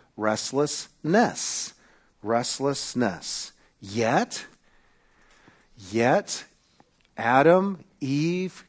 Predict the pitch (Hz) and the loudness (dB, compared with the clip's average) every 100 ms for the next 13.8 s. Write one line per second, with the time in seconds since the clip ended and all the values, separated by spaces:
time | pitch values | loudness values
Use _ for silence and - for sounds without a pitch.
0 | - - 131 143 160 170 175 165 _ 127 | -18 -4 0 2 2 0 -2 -8 _ 0
1 | 143 160 165 175 170 - 98 117 143 160 | 2 2 2 2 0 -4 -6 0 4 6
2 | 165 175 - - 180 165 196 185 175 185 | 6 4 -2 2 4 4 0 0 2 2
3 | 170 - 175 170 175 175 - - 156 - | 0 -2 -4 -2 -4 -6 -4 -2 -2 0
4 | 175 170 165 175 - - _ _ _ _ | 0 2 2 -2 -8 -20 _ _ _ _
5 | _ - 156 180 - 170 - 160 160 185 | _ 4 8 8 8 2 2 2 4 4
6 | 175 170 170 190 147 151 165 160 160 113 | 4 4 6 6 4 4 4 2 -2 0
7 | 143 160 196 - - - _ 165 147 - | -2 0 -6 -8 -20 -20 _ -2 -2 -4
8 | - - 214 247 - 277 240 269 247 208 | -4 4 4 4 2 2 6 6 6 4
9 | 185 131 110 123 - 151 131 - 135 117 | 2 2 0 -4 0 0 0 4 6 6
10 | 147 - - - _ _ _ _ - 110 | 2 -2 -10 -12 _ _ _ _ -10 -4
11 | 120 104 110 165 - _ _ _ _ _ | 0 0 -2 -6 -10 _ _ _ _ _
12 | - _ _ 143 135 131 - 202 220 208 | -20 _ _ -4 -2 -2 0 2 2 0
13 | 233 226 220 175 143 135 135 | 2 4 4 4 4 2 -2